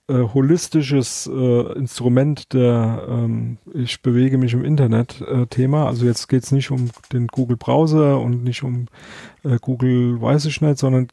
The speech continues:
eben dieses, alles, was so über ein Google-Konto miteinander verknüpft werden kann. Ja? Und da ist ja Google,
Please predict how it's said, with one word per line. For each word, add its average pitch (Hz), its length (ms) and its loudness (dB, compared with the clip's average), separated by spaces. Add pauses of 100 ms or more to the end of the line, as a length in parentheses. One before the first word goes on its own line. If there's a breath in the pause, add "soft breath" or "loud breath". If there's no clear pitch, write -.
eben 131 240 0
dieses, 120 400 -2 (380 loud breath)
alles, 143 320 2
was 135 160 2
so 196 180 2 (220)
über 151 340 2
ein 135 160 0
Google-Konto 156 720 -2
miteinander 139 560 2
verknüpft - 560 -2
werden 98 320 0
kann. 92 340 -4 (140)
Ja? 113 360 -4
Und 143 260 -8
da 113 160 -2
ist 143 180 -8
ja 127 120 2
Google, 131 500 2